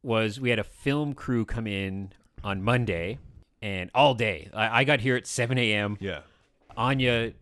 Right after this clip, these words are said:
Speaker 1: tag teamed me out at six, and then Lee came in at midnight.
Speaker 2: Jeez. Yeah,
Speaker 1: Film
Speaker 2: no, they don't
Speaker 1: crews,
Speaker 2: mess around, man.
Speaker 1: God, like, that's the biggest thing.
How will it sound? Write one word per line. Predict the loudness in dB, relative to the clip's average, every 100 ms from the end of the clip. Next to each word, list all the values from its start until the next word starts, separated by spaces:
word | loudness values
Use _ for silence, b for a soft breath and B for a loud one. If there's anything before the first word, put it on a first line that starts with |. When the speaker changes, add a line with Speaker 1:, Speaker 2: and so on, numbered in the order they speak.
| _
Speaker 1:
tag | -4 -2 -2
teamed | -4 -4 -2
me | 0
out | 2 0 -4
at | -10 -8
six, | -2 0 0 -4 -10
and | -8 -4
then | -2 -4 -4
Lee | -4 -4
came | -4 -6
in | -6
at | -4
midnight. | -6 -6 -10 -14 _ _
Speaker 2:
Jeez. | -16 -8 -2 -2 -2 -8 -6
Yeah, | -2 2
Speaker 1:
Film | 2
Speaker 2:
no, | 4
they | 4
don't | 4
Speaker 1:
crews, | 4
Speaker 2:
mess | 0
around, | 0 -2 -2
man. | -4 -8 -10 -8
Speaker 1:
God, | -6 -6 -8
like, | -12 -6
that's | -2 -2 -2
the | -2
biggest | 0 0 -2
thing. | 0 -2 -2